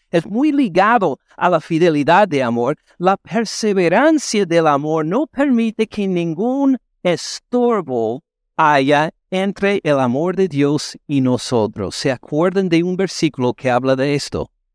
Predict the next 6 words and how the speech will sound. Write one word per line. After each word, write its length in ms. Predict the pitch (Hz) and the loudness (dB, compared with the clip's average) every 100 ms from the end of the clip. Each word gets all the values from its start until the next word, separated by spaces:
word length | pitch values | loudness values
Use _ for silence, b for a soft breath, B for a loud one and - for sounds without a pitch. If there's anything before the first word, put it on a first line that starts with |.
| _ _ | _ _
Romanos 800 | - 117 107 139 151 151 - - | -4 -2 2 2 2 -2 -6 -10
capítulo 520 | - - 117 110 98 123 | -6 -4 -2 -2 0 -2
ocho, 480 | 156 - 151 156 139 | -2 0 0 0 -2
los 280 | 107 - | -4 -2
últimos 460 | 139 147 156 156 156 | -4 -2 -4 -4 -4
versículos 840 | 131 110 - 131 - 101 90 - | -4 -4 -2 -4 -2 -2 -2 -6